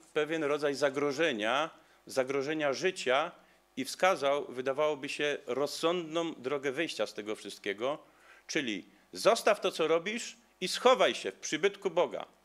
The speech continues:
Schowaj się, ponieważ grozi ci śmierć”. Co się okazało? Ja odpowiedziałem, e, Nehemiasz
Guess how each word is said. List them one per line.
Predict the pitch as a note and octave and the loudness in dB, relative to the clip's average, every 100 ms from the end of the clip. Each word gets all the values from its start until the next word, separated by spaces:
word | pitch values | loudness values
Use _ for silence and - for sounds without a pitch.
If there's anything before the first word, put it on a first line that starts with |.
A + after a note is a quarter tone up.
| _ _ _ | _ _ _
Schowaj | - A#3 G3+ E3 | 0 2 4 2
się, | - E2 - _ - | 0 -10 -12 _ -4
ponieważ | D#3+ E3+ E3 | 0 2 0
grozi | C#3+ F3 G3 | 0 0 0
ci | F#3+ F#3+ | -2 -4
śmierć”. | - E3+ G2 - - - _ _ _ _ _ _ _ | 0 2 0 -4 -14 -16 _ _ _ _ _ _ _
Co | - | -6
się | E3 F#3 | 0 0
okazało? | F#3 E3+ E3+ C3 E2+ - _ _ _ _ - - - - - | 2 0 2 0 -2 -10 _ _ _ _ -20 -20 -20 -20 -10
Ja | B2+ D#3 | 4 6
odpowiedziałem, | F#3 F#3 E3+ E3 D#3 E3 C3+ A2+ F#2+ | 6 2 -4 -2 2 4 4 2 -4
e, | G2+ G#2 G2+ G#2 G2+ | -8 -4 -2 0 0
Nehemiasz | G2+ A#2+ C3+ G#2 F2 - | 0 0 0 0 -4 -6